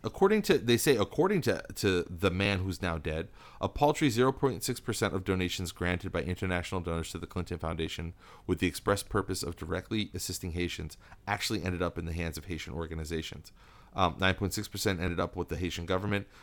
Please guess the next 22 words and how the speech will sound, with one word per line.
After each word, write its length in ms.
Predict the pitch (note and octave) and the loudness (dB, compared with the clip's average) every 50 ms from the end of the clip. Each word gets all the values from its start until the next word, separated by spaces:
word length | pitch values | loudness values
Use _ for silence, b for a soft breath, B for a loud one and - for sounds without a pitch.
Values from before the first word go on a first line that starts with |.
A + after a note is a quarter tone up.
| B B | B B
The 100 | - F#2+ | -2 2
remi-, 340 | F2+ F#2 F2+ F#2 G2+ A2+ - - | 2 4 6 6 4 4 4 2
remaining 500 | G2 G2 F#2+ G#2 A2 A#2 A#2+ A#2+ A#2 - | 2 4 4 4 4 4 4 2 0 0
eighty-nine 640 | - G2 G2+ G#2 A2 A2 G#2 G#2 G2 G2 G2 G2+ G2 | 2 2 4 4 2 0 2 2 2 2 2 2 0
point 260 | F#2+ - - F#2+ F2+ - | -2 -2 -2 -2 0 0
eight 140 | F2 F2 - | -2 -2 -2
percent, 360 | - F2 - - D#2 D#2 D2+ | -4 -8 -6 -6 -6 -4 -4
or 80 | D#2+ E2+ | -4 -4
five 260 | - - F2+ F#2 - | 0 0 0 0 0
point 200 | - F#2+ C#2+ - | -4 -8 -8 -4
four 140 | - G2+ F#2+ | -2 -2 0
billion, 440 | E2+ F2 F2+ E2+ E2 D#2+ D#2+ D#2 E2+ - B B B B B B B B | 0 0 0 0 0 0 -2 -4 -6 -8 B B B B B B B B
were 160 | - G2+ F#2 | 0 0 0
funneled, 460 | F2 - - A2 G#2+ A2 A2 G#2 - - - - | 2 4 2 4 4 4 2 2 -2 -6 0 4
uh, 140 | G2 F#2 F2 | 4 6 6
was 160 | F2 F#2+ F#2 | 4 2 2
funneled 260 | - - A2+ A2 G#2 - | 4 2 4 4 4 2
to 100 | - F2 | 0 0
non-Haitian 600 | E2 F2 F2 F2 F2 E2 F2+ F2+ E2 - - D#2 | 2 2 2 2 2 2 2 0 0 0 -2 -2
organizations. 840 | C2+ F2 E2 D#2+ D#2+ D#2 D2+ D#2 D#2 C2+ - - - - - - - B B B B B B B | -2 -2 -2 -2 -2 -4 -2 -4 -4 -4 -6 -8 -10 -10 -14 -14 -16 B B B B B B B
Now, 320 | G#2 G#2 G2+ G2+ G2+ - - - - _ _ - - - - - - - - - - - - - | 2 4 6 6 6 4 0 -8 -20 _ _ -20 -20 -20 -20 -20 -20 -20 -20 -18 -16 -14 -10 -2
that 400 | - G#2+ A#2 C3 C3 C3 B2+ - | 0 2 4 4 4 2 0 -8